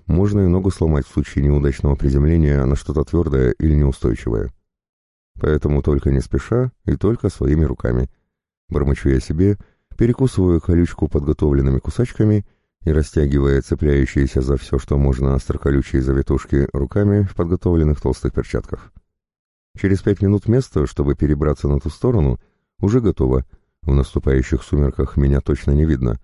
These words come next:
Но я не ленюсь и уже в умении незаметности лезу в часть. Я успел немного расспросить новых добровольцев и примерно представляю план части. Больше всего меня интересует более комфортное общежитие в штабе части —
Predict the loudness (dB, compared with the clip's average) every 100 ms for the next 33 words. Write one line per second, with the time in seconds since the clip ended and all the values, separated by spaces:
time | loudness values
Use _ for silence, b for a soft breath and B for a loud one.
0 | _ _ _ _ -2 2 4 4 4 4
1 | 4 2 -2 -8 0 2 2 2 2 2
2 | 4 4 4 2 2 0 0 0 -2 -2
3 | 0 2 2 0 -4 -8 -8 -14 _ _
4 | _ _ _ _ _ _ _ 0 0 0
5 | 0 2 2 2 0 -4 -2 -4 -2 -2
6 | 0 0 0 -2 0 0 0 -2 -8 -8
7 | _ _ _ -6 -2 2 2 2 0 -4
8 | -2 0 2 2 2 0 0 -2 -2 -6
9 | -6 -12 _ -6 -2 0 -2 -4 0 2
10 | 2 2 0 0 -2 -2 0 0 0 0
11 | 2 2 0 -2 -2 -6 -2 0 0 -2
12 | -4 -2 -2 0 -2 -2 -4 -4 -2 -2
13 | -4 -2 -6